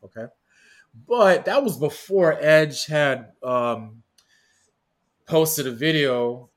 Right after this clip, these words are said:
of him saying about how important the title means to him and how that will be, like,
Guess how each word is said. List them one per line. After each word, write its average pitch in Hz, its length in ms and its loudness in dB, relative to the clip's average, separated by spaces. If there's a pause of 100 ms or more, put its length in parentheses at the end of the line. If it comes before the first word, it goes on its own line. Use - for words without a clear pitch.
of 117 200 -10
him 127 360 -10
saying 127 480 -6
about 117 300 -6
how 117 360 -6
important 120 480 -8
the 113 80 -14
title 113 360 -8
means 113 360 -14
to 107 100 -16
him 104 360 -14 (680)
and 107 140 -14
how 113 260 -6
that 110 140 -4
will 110 140 -6
be, 113 260 -10
like, 107 220 -6